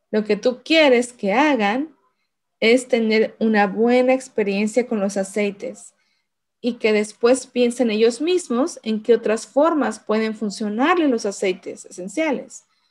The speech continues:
Porque no queremos que piensen que solo voy a comprar aceite de Serenity para ayudarle a dormir.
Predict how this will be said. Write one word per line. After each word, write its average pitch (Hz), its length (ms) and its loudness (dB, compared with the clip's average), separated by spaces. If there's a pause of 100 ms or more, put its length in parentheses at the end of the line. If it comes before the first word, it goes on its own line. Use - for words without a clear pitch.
(320)
Porque 240 240 0
no 294 160 2
queremos 320 420 0
que 285 140 0
piensen 269 640 0
que 214 180 0
solo 254 340 4
voy 247 160 6
a 247 120 2
comprar 214 460 -2
aceite 214 460 -2
de 202 100 -2
Serenity 226 720 -2
para 180 240 -4
ayudarle 185 560 0
a 185 60 2
dormir. 240 440 -4